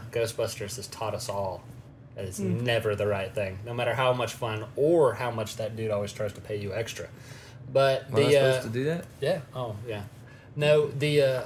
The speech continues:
Speaker 1: this was the final round, kind of a winner takes all.
Speaker 2: Yes.
Speaker 1: Uh, the points were pretty close, with Mullins going in with just a one-point lead over Bobbitt. And Bobbitt came out swinging. Uh,
Speaker 2: Boom.
Speaker 1: took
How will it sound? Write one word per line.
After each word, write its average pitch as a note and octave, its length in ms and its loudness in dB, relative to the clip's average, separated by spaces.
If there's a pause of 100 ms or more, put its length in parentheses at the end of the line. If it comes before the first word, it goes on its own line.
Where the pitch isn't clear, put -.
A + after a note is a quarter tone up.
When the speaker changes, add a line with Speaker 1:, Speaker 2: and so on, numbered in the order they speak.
(500)
Speaker 1:
this D#3+ 240 4
was D#3 160 2
the C3+ 60 0
final D#3 320 4
round, D#3+ 320 2
kind - 100 -4
of C3+ 60 2
a B2 40 4
winner C3 260 2
takes C#3+ 320 0
all. C#3+ 340 6 (140)
Speaker 2:
Yes. - 480 -10
Speaker 1:
Uh, C3+ 240 -2 (240)
the C3 80 4
points A3+ 380 4
were F#3 80 4
pretty E3+ 220 0
close, E3 500 4
with C3 200 4
Mullins D3 360 4
going C3+ 300 2
in C3 140 2
with A#2+ 120 -2
just - 180 -4
a B2+ 60 2
one-point B2+ 760 0
lead C3 240 -4
over A2 220 0
Bobbitt. A#2+ 500 2 (840)
And C3 520 2 (520)
Bobbitt D#3 280 6
came F3+ 220 0
out F#3+ 160 0
swinging. D#3+ 480 -2 (220)
Uh, A#2 300 0
Speaker 2:
Boom. D3+ 400 6
Speaker 1:
took B2+ 100 -2